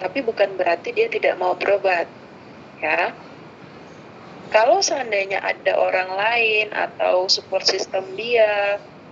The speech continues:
"Ya udahlah, yuk kita coba lagi ke sana, kita coba lagi ke sini," maka dia akan masih tetap mau mengikuti saran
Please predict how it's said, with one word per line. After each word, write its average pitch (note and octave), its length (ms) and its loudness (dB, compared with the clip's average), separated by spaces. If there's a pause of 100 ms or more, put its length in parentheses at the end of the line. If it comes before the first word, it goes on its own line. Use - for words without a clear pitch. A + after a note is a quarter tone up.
(1400)
"Ya F#3 120 4
udahlah, A3 440 4
yuk G#3 200 -2
kita F#3+ 200 -4
coba - 320 -2
lagi F#3 320 -4
ke E3+ 160 -6
sana, F3+ 680 -6
kita - 240 -2 (120)
coba F#3 160 4
lagi F3+ 360 0
ke G3 120 -6
sini," F#3+ 600 -4 (440)
maka B3 240 -2
dia C4 200 0
akan A#3 280 -6
masih A3+ 240 -4
tetap A3 240 -8
mau A3 240 -4
mengikuti G3+ 480 -6
saran G3 320 -2